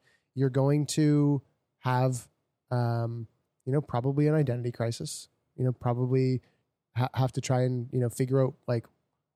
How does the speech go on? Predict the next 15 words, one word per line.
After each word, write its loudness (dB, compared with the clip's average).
what -2
does 0
li-, 0
you're, 2
you're 4
gonna 6
go 8
through 6
a 6
whole 4
wave 4
of 2
emotions 0
and -4
feelings -2